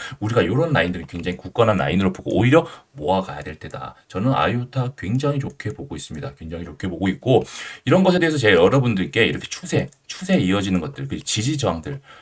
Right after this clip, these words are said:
자, 이런 것에 대해서 알고 있으면 마음 편히 매매를 할 수 있다고 제가 말씀 다 드려놨어요. 그래서 오히려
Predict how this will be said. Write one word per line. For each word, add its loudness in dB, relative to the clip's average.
자, -10
이런 6
것에 2
대해서 -2
알고 4
있으면 -2
마음 2
편히 0
매매를 0
할 -2
수 -8
있다고 -4
제가 -10
말씀 -6
다 -10
드려놨어요. -6
그래서 -6
오히려 0